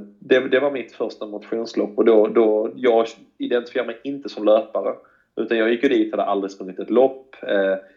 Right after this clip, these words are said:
hade liksom ingen aning om hur man, vad jag skulle göra. Eh, och, eh,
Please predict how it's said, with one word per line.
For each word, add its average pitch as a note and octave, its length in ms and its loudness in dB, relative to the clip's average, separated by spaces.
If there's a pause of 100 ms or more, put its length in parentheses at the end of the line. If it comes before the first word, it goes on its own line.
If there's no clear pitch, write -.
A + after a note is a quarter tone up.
(140)
hade G2 200 -4
liksom - 240 -8
ingen G#2 200 -4
aning A2+ 320 0
om G2 60 -12
hur G2+ 80 -6
man, F#2+ 540 -8
vad A#2 180 2
jag G2+ 100 2
skulle G#2+ 240 0
göra. G#2+ 420 2
Eh, A2 560 -20
och, - 340 -12
eh, G#2 220 -4